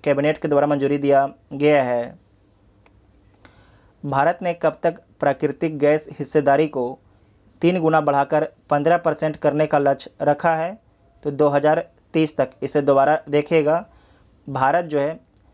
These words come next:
भारत ने कब तक प्राकृतिक गैस हिस्सेदारी को तीन गुना बढ़ाकर पन्द्रह परसेंट करने का लक्ष्य रखा है, तो दो हज़ार तीस तक रखा है।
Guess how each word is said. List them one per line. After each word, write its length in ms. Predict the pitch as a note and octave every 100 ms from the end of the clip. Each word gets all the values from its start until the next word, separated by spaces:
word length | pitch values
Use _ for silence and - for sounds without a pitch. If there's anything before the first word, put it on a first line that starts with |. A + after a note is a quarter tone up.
| _ _ _ -
भारत 460 | C3 C3+ E3 E3 -
ने 360 | D3 C#3+ B2+ - -
कब 180 | D#3 D#3+
तक 320 | D#3 C3 - - _ _
प्राकृतिक 640 | - C#3+ C#3+ D3 D3+ F3+ D3
गैस 260 | D3 D#3+ D#3+
हिस्सेदारी 560 | D3 D#3+ C#3 C#3 D3+
को 280 | D3+ B2 B2+ - _ -
तीन 200 | F3+ F#3
गुना 200 | D#3 D#3
बढ़ाकर 440 | C#3 C3+ C3+ D3+ D3+ _
पन्द्रह 280 | D3 C#3+ E3+
परसेंट 340 | F3 D3 D#3 D3
करने 260 | C#3 D3
का 100 | D3
लक्ष्य 300 | C#3 C#3 - -
रखा 280 | C#3 C#3 D#3
है, 220 | D#3 F#3 - _ _ -
तो 80 | C#3
दो 140 | D3
हज़ार 280 | D3+ D3+ E3+
तीस 300 | E3+ E3 E3 -
तक 320 | C#3+ D3+ - -
रखा 320 | D3+ - D#3
है। 280 | C3 B2 A#2+